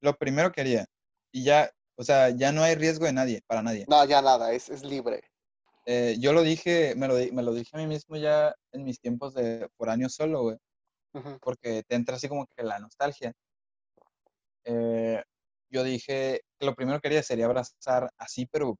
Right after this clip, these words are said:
Speaker 1: pinche abrazote pasa de lanza a, a mi novia. Pero como no tengo novia,
Speaker 2: No
Speaker 1: eh,
Speaker 2: mames. <laughs> Este güey.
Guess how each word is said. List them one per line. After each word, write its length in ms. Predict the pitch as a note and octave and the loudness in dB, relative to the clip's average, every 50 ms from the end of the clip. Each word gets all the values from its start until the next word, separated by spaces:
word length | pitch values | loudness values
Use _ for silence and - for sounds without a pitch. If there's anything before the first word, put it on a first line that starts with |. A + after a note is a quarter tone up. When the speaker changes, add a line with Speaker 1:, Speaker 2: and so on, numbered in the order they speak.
| _ _ _ _ | _ _ _ _
Speaker 1:
pinche 380 | A#2+ B2 A#2+ - - E3+ E3 | -12 -12 -10 -6 -2 0 2
abrazote 840 | D3+ C3+ A#2+ G#2+ - - A#2+ A2+ _ - D#3 D#3 C#3+ B2 A2 G#2 G#2 G#2 _ _ _ _ | 2 2 0 -4 -4 -8 -10 -10 _ -2 0 0 0 0 -2 -6 -8 -10 _ _ _ _
pasa 300 | - A2+ - - - C3+ | -10 -10 -8 -2 0 0
de 60 | C3+ | 2
lanza 360 | B2+ B2+ B2+ A#2+ - D3 C#3 - _ _ _ - | 2 0 -2 -2 -2 -4 -4 -6 _ _ _ -6
a, 440 | A2+ A2 G#2+ G#2 G#2 G2+ G2 G2 _ - F#2+ _ _ _ _ _ _ _ - | -2 -2 0 0 0 -2 -4 -6 _ -16 -20 _ _ _ _ _ _ _ -8
a 60 | - B2 | -4 0
mi 120 | B2+ A#2 | 2 2
novia. 340 | A#2 A#2+ A#2+ A#2 A2 G#2 G2+ _ _ - | 4 4 4 2 2 -2 -8 _ _ -4
Pero 160 | B2+ B2+ B2 | -4 -4 -2
como 160 | - B2+ C3+ | -2 -2 -4
no 60 | C#3+ | -4
tengo 240 | C#3+ - F#3 F#3+ G3 | -4 -4 -2 -2 0
novia, 340 | G3 F#3+ D#3+ C#3+ C3+ C#3 D3+ _ _ _ _ _ _ _ _ _ - - C3+ | 2 2 2 0 -2 -4 -8 _ _ _ _ _ _ _ _ _ -12 -4 0
Speaker 2:
No 160 | F3 E3+ D#3 | 2 2 2
Speaker 1:
eh, 80 | C#3+ C#3 | 4 4
Speaker 2:
mames. 1600 | C3+ B2 A#2 D3 D3 C#3+ C#3+ - - - - - - - C4 A3+ A3 - A#3 A3+ A3+ G#3+ F#3+ - - B3 - - - - - _ _ _ - | 4 4 4 2 2 2 2 2 4 4 4 4 4 6 8 8 8 10 8 8 8 6 4 6 4 4 4 4 0 -6 -10 _ _ _ -20
<laughs> 1600 | E3 - - A3+ - - - C#4+ - - - - A#3+ G#3+ - - - - G3+ A#3+ - - - - A#4 A#4 G#4 F#4 - - _ - | -12 -4 -2 0 0 2 0 0 0 0 2 4 4 4 2 0 -6 -6 -4 -4 -6 -8 -4 -4 -2 0 2 2 2 0 _ -4
Este 460 | - D#3 F#3 - - - F#3 E3+ D#3+ | -2 -2 -2 -2 0 4 4 6 6
güey. 300 | D3+ D#3 D#3 D#3 D3 D#3 | 6 6 6 6 8 6